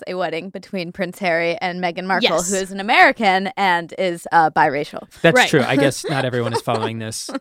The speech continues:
Speaker 3: uh, the way, I certainly was not until I was there. Um, I tend to be sort of down on these things,
Speaker 2: Mm-hmm.
Speaker 3: but Bishop Curry's sermon was straight fire.
Speaker 2: <laughs> Yeah, yeah. It, despite not watching,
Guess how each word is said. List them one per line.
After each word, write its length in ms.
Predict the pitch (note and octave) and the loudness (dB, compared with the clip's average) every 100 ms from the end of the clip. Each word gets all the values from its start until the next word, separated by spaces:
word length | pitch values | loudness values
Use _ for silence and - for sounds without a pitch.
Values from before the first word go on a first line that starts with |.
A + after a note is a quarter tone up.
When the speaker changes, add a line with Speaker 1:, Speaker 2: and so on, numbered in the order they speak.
| - | -6
Speaker 3:
uh, 260 | A2 G#2 | -6 -6
the 100 | G#2+ | -6
way, 260 | A#2+ A2+ A#2 - | -6 -4 -6 4
I 220 | F3+ G#3+ | 4 6
certainly 280 | G3+ E3 C#3 | 4 4 2
was 140 | B2 | 0
not 120 | B2 | -2
until 180 | A#2 C3+ | -2 -2
I 80 | A2+ | -2
was 120 | A2 | -2
there. 260 | B2+ A2 G#2+ - G#4 - | -4 -6 -10 -12 -12 -2
Um, 320 | C3 A#2+ A#2+ - | 0 2 0 0
I 180 | G3+ B3 | 2 2
tend 200 | D4+ A#3 | 0 0
to 60 | |
be 80 | E3 | 0
sort 200 | - D#3+ | 0 0
of 60 | B2 | 0
down 220 | B2 B2+ | -2 -4
on 100 | D#3+ | -6
these 180 | E3+ F3 | -6 -8
things, 260 | - G3 G#3 | -8 -8 -2
Speaker 2:
Mm-hmm. 140 | D4 | 4
Speaker 3:
but 320 | B3 C4 F#3+ - _ _ _ _ _ _ | 6 6 4 -2 _ _ _ _ _ _
Bishop 280 | - C3+ - | -8 -8 -8
Curry's 320 | - D#3+ C#3+ | -6 -4 -4
sermon 520 | - C3+ A#2+ A2 A2 - _ - | -6 -6 -6 -8 -12 -18 _ -8
was 280 | A#2+ G#2+ - | -8 -8 -14
straight 640 | - - C#3 C#3+ D3 D3 _ _ _ _ _ | -14 -4 0 0 0 -4 _ _ _ _ _
fire. 420 | - - D#4 F4+ - | 0 0 -2 -12 -4
Speaker 2:
<laughs> 20 | |
Yeah, 220 | - F#4+ - - | -2 -2 -4 -2
yeah. 160 | G3+ - - | -2 -2 0
It, 260 | A#3 A3+ | 0 -2
despite 380 | G#3+ C4+ C#4+ D4+ | -4 0 4 4
not 140 | E4+ G#3+ | 4 4
watching, 360 | G3 G#3+ A#3+ | 4 2 -6